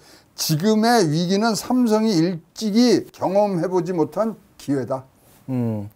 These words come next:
Speaker 1: 좀 더, 더 치고 나가야 된다. 근데 뭐 조금 배짱이 없는 거예요, 뭐예요?
Speaker 2: 근데 이제 주가를 보면, 뭐 물론
Speaker 1: 예.
Speaker 2: 주가가 모든 걸 다 얘기하는 건 아닙니다만,
Speaker 1: 음.
Speaker 2: 근데 주가가 여러 가지 정보가 녹아있는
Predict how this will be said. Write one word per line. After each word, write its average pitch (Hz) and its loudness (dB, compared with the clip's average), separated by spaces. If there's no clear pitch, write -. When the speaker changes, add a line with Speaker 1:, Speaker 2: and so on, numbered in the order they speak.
Speaker 1:
좀 226 2
더, 226 4
더 226 2
치고 233 -2
나가야 156 4
된다. 139 2
근데 247 0
뭐 202 0
조금 180 -6
배짱이 143 0
없는 190 2
거예요, 196 2
뭐예요? 98 -2
Speaker 2:
근데 214 4
이제 185 0
주가를 185 8
보면, 107 -4
뭐 113 -4
물론 120 4
Speaker 1:
예. - 0
Speaker 2:
주가가 165 4
모든 139 0
걸 170 4
다 123 2
얘기하는 151 2
건 147 2
아닙니다만, 113 0
Speaker 1:
음. 98 -12
Speaker 2:
근데 151 -6
주가가 165 6
여러 139 8
가지 151 4
정보가 143 2
녹아있는 123 2